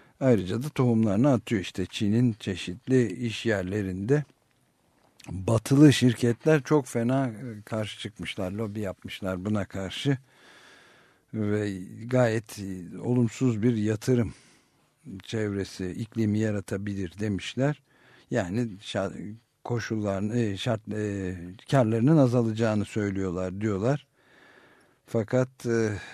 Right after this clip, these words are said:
sonunda kan-, kanunu da doğramışlar tabii. Batılılardan gelen bu destek üzerine Çin diktatörlüğü, demokraside biraz gene kabukları sıyrılmış vaziyete gelmiş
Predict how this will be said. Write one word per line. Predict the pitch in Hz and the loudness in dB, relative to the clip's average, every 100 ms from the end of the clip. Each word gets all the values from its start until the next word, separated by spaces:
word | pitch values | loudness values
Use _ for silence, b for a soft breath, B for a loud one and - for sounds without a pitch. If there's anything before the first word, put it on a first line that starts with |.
| B | B
sonunda | - - 120 110 110 127 117 95 | -12 -2 0 2 0 0 -2 -8
kan-, | _ - 107 104 98 - - - - - - - - - | _ -8 -6 -4 -6 -12 -18 -18 -20 -20 -20 -20 -20 -16
kanunu | - 131 123 120 117 | 0 4 6 4 4
da | 131 143 101 101 95 113 117 | 2 0 -2 -10 -12 -8 2
doğramışlar | 131 131 120 120 104 - 107 | 8 10 10 6 4 2 -2
tabii. | 87 92 87 90 92 | -2 -4 -6 -6 -6
Batılılardan | 104 - 104 101 98 98 107 101 | -6 -4 -4 -2 -2 -2 -6 -6
gelen | 104 104 104 | -8 -8 -8
bu | 113 | -6
destek | 117 - 113 98 | -6 -4 -4 -4
üzerine | 95 98 92 | -4 -4 -4
Çin | 87 - 107 95 | -6 -2 0 -2
diktatörlüğü, | 101 107 95 98 95 95 151 170 B B B B B B | -4 -4 -2 -4 -2 0 0 -2 B B B B B B
demokraside | 120 120 113 107 113 104 110 110 131 | 2 4 2 0 -4 -4 -2 0 2
biraz | 113 120 131 - - | 2 0 -2 -6 -8
gene | 110 110 104 117 _ _ _ - | -2 0 0 -4 _ _ _ -6
kabukları | 95 101 - 110 131 | -4 -4 -4 -2 -2
sıyrılmış | 127 113 110 113 110 - - | 0 0 2 2 2 0 -4
vaziyete | 104 95 87 82 - 98 | -4 -4 -6 -8 -8 -4
gelmiş | 123 123 117 147 | 0 4 4 2